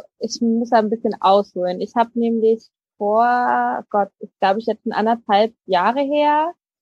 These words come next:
oder sogar länger, habe ich ein Video gesehen von einem YouTuber, der bei einem Event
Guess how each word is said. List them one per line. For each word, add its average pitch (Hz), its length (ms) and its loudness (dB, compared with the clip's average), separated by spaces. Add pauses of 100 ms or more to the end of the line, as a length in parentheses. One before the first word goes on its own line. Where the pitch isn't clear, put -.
(160)
oder 208 220 2
sogar 214 240 0
länger, 240 440 0
habe 220 180 0
ich 226 140 -10
ein 214 140 -4
Video 320 400 -2
gesehen 240 520 -4
von 214 120 -8
einem 196 280 -6
YouTuber, 233 640 -2 (640)
der 214 140 2
bei 214 160 2
einem 214 300 0
Event 220 720 0